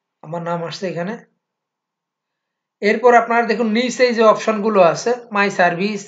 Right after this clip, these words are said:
my family, সব কিছু দেখতে পারবেন। my service আমি click করলাম এখানে। দেখুন ইকামা নাম্বারের সাথে আমার নাম আসছে, আর active digital আইডি, এটা active করতে হবে। digital আইডিটা কিরকম,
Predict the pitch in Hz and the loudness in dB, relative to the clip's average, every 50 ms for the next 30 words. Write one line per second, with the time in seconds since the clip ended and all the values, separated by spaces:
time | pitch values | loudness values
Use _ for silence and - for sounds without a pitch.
0 | - 190 185 180 165 147 175 165 170 180 180 180 190 196 196 196 196 - _ _ | -8 -4 -4 -4 -4 -4 -6 -6 -6 -6 -6 -6 -4 -4 -6 -6 -8 -12 _ _
1 | _ _ _ _ _ _ _ _ _ _ _ _ - - - 254 254 - - 254 | _ _ _ _ _ _ _ _ _ _ _ _ -6 -2 0 0 0 0 -4 -6
2 | 220 - - - - 160 160 156 147 165 165 170 175 180 180 175 - 180 175 180 | -2 -2 -2 -4 -4 -4 -4 -4 -2 -4 -6 -4 -2 -4 -2 -2 -4 -4 -4 -6
3 | 185 151 190 185 180 160 170 165 160 156 - 165 151 170 165 165 156 147 147 151 | -8 -8 -8 -8 -8 -10 -12 -14 -14 -12 -10 -10 -8 -8 -8 -8 -10 -12 -12 -14
4 | 175 214 226 - _ _ _ _ _ _ _ _ _ _ _ _ _ _ _ _ | -14 -14 -16 -20 _ _ _ _ _ _ _ _ _ _ _ _ _ _ _ _
5 | _ _ _ _ _ _ _ - 143 143 139 - 139 127 120 _ _ _ _ _ | _ _ _ _ _ _ _ -18 -16 -16 -14 -14 -16 -18 -18 _ _ _ _ _
6 | _ _ _ _ _ _ _ _ _ _ _ _ _ _ - 165 160 - 180 175 | _ _ _ _ _ _ _ _ _ _ _ _ _ _ -18 -12 -8 -4 -4 -4
7 | 175 175 175 170 165 175 180 180 175 - 175 160 170 196 208 233 - - - 156 | -4 -4 -4 -4 -2 -2 -2 -2 -2 -4 -6 -6 -6 -8 -10 -10 -10 -12 -10 -10
8 | 160 156 151 151 160 170 170 165 160 156 156 151 - - 202 226 233 - _ _ | -10 -10 -8 -6 -6 -4 -4 -4 -6 -6 -8 -10 -10 -10 -10 -10 -12 -14 _ _
9 | _ _ _ _ _ _ _ _ _ _ _ - 147 147 147 147 147 143 139 - | _ _ _ _ _ _ _ _ _ _ _ -12 -8 -6 -6 -6 -6 -8 -10 -14
10 | - - - - 190 - - - 226 202 170 165 196 185 185 - 202 190 196 196 | -16 -16 -8 -6 -6 -6 -4 -6 -6 -6 -4 -4 -4 -4 -4 -2 -2 -2 -2 -2
11 | - 190 175 165 147 - - - - _ _ - 175 160 151 - 196 214 - 185 | -2 -2 -2 -2 -4 -8 -14 -18 -20 _ _ -18 -16 -10 -4 -2 -2 0 0 0
12 | 165 - - - 202 - - 190 160 151 143 139 143 156 196 247 214 220 202 175 | -2 -4 -6 -12 -14 -10 -6 -6 -6 -6 -6 -8 -8 -6 -6 -6 -6 -8 -8 -10
13 | 156 156 170 185 180 180 170 156 143 - 156 151 151 - 208 170 143 - 123 | -8 -8 -8 -6 -6 -6 -8 -10 -10 -12 -14 -12 -8 -6 -6 -6 -6 -8 -14